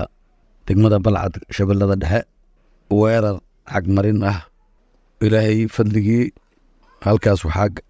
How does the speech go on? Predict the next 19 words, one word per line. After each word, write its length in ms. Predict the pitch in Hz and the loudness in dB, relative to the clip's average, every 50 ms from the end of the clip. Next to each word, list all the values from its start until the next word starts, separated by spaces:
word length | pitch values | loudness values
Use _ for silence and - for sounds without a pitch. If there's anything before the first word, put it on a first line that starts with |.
| _ - | _ -8
cagta 260 | 120 - - - 104 | -8 -6 -2 -2 0
lagu 180 | 95 98 101 107 | 0 2 2 2
mariyey 360 | 104 101 95 98 107 110 113 - - _ - _ _ _ _ _ _ _ _ _ _ _ _ _ _ _ - | 2 2 2 2 2 0 0 -2 -6 _ -20 _ _ _ _ _ _ _ _ _ _ _ _ _ _ _ -4
maleeshiyaadkii 1080 | 98 101 101 104 101 104 104 92 - - 117 117 117 107 - - - - 104 98 98 98 98 92 - _ _ | 0 2 4 4 4 4 2 2 0 0 0 0 0 0 -2 -6 -10 -4 -2 -2 0 0 -2 -4 -8 _ _
diinla 280 | - 104 98 98 95 98 | 0 2 2 2 2 2
dirirka 400 | 95 117 110 101 87 - - 95 92 | 0 0 0 0 -2 -2 -4 -4 -2
ahay 280 | 90 87 92 92 101 - - _ _ _ - - | -2 -2 -2 -2 -2 -4 -6 _ _ _ -10 -4
ee 240 | - 92 92 95 92 95 - | -2 -2 0 -2 -2 -2 -2
ay 100 | 101 98 | -2 -2
soo 220 | - - 110 113 | -2 0 0 0
tababareen 640 | - - 104 92 92 95 82 - 101 104 113 113 117 - _ _ _ _ _ _ _ _ _ - | 0 0 -2 0 0 0 0 0 0 2 2 0 0 -2 _ _ _ _ _ _ _ _ _ 0
ciidanka 560 | 107 110 120 131 120 117 110 104 - 104 98 101 92 _ _ _ _ _ _ _ _ _ _ | 2 4 4 4 4 2 2 2 0 -2 -2 -4 -6 _ _ _ _ _ _ _ _ _ _
xabashida 500 | - - 95 95 95 90 - - 120 117 | -8 -4 -2 -2 -2 -2 -2 0 0 0
Itoobiya 580 | 104 98 - - 123 120 110 110 117 120 123 131 - _ _ _ _ _ _ _ _ _ _ _ _ _ - | 0 -2 -2 0 2 2 2 2 0 0 0 0 -4 _ _ _ _ _ _ _ _ _ _ _ _ _ -4
ee 540 | 113 113 110 110 107 107 104 104 101 101 101 - - | -2 0 2 2 2 2 0 0 0 -2 -4 -6 -4
loo 280 | 113 110 107 113 135 139 139 | -4 0 2 2 2 2 0
egmaday 480 | 135 117 104 117 113 110 104 113 113 117 110 | -2 -2 0 0 0 2 2 0 0 0 -2
in 180 | - 131 117 113 113 | 0 0 0 0 0
ay 200 | - 107 107 104 | -2 -2 -2 0